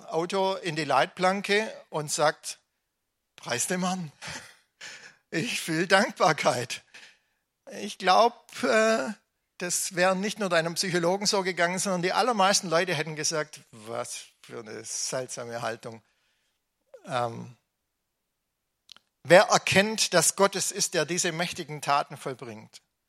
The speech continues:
Wer sieht hinter dem, was uns nicht gefällt in unserem Leben,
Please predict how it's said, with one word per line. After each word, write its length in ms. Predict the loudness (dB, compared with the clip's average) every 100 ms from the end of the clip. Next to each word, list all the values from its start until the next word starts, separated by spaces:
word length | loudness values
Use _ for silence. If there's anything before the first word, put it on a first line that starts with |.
| _ _ _ _ _ _ _ _ _ _ _
Wer 260 | -6 -2 0
sieht 560 | -2 -2 -6 -8 -10 -12 _ _ _ -16
hinter 320 | -8 -6 -6
dem, 500 | -4 -4 -4 -6 -10 _ _ _
was 280 | -6 -4 -4
uns 200 | -8 -8
nicht 280 | -8 -10 -10
gefällt 440 | -12 -6 -6 -6
in 120 | -12
unserem 360 | -12 -12 -12 -14
Leben, 440 | -14 -14 -16 -20